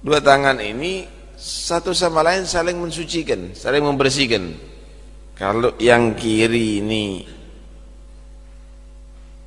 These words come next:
eh, kotor,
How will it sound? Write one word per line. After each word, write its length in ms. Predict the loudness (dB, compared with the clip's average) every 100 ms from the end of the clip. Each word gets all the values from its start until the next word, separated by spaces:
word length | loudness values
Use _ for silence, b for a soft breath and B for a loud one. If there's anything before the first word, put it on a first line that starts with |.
| -2 4
eh, 420 | 6 6 4 2 -4 -12 -16 -18 -20 -20 -20 -20 -20 -20 -20 -20 -20 -20 -20 -20 -20 -20 2
kotor, 460 | 2 6 8 8